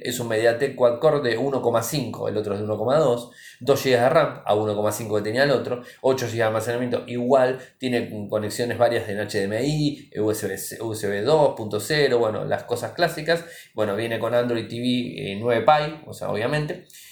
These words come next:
y nos quedamos con el Mi T V cuatro S de cincuenta y cinco, es el tope este, en donde, más allá de las pulgadas, y que es cuatro K, H D R también, misma pantalla que la otra,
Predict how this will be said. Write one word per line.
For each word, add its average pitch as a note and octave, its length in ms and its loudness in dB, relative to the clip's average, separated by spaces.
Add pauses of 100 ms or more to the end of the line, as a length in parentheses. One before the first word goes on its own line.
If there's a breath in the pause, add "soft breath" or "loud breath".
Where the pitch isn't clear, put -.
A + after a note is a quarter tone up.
(120 loud breath)
y F#3+ 260 -4
nos D3+ 360 0
quedamos F3+ 280 4
con D#3+ 220 4
el C#3+ 480 -2
Mi D#3+ 260 -2
T C#3+ 100 4
V D3 160 2
cuatro D3 320 4
S D3 220 2
de A#2+ 80 0
cincuenta B2 320 -2
y C#3 60 -4
cinco, B2+ 480 -4 (160 loud breath)
es A2 180 -8
el G#2+ 420 0
tope B2+ 520 2
este, - 340 -8 (640)
en C3 120 -2
donde, C#3 440 2 (400 loud breath)
más B2+ 280 2
allá C3 180 4
de A#2+ 80 6
las B2 120 2
pulgadas, D#3 540 4 (160 loud breath)
y G2 120 -14
que A2 100 -2
es A2 80 0
cuatro A2+ 380 2
K, C3 200 6
H G2+ 240 0
D G#2 80 2
R A2+ 220 2
también, D3 560 0
misma G#2 300 -2
pantalla G2+ 400 0
que G#2 80 0
la C3+ 160 6
otra, A#2+ 320 0